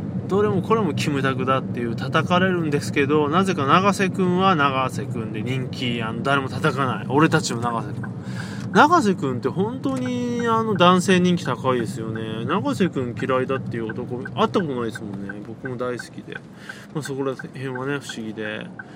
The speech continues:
それでね、あの、クソメンっていうね、あの、イケメンの逆で、全くモテてる実感もないし、実際モテないらしいんですよ。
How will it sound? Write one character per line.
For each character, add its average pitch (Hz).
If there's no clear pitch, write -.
そ -
れ 202
で 180
ね、 180
あ 156
の、 123
ク -
ソ 156
メ 143
ン 135
っ -
て 135
い 131
う 131
ね、 139
あ 123
の、 107
イ 139
ケ 147
メ 139
ン 135
の 135
逆 131
で、 127
全 147
く 175
モ 175
テ 180
て 147
る 127
実 123
感 156
も 156
な 170
い 160
し、 131
実 123
際 175
モ 147
テ 160
な 156
い -
ら 143
し 147
い 147
ん 131
で 117
す -
よ。 -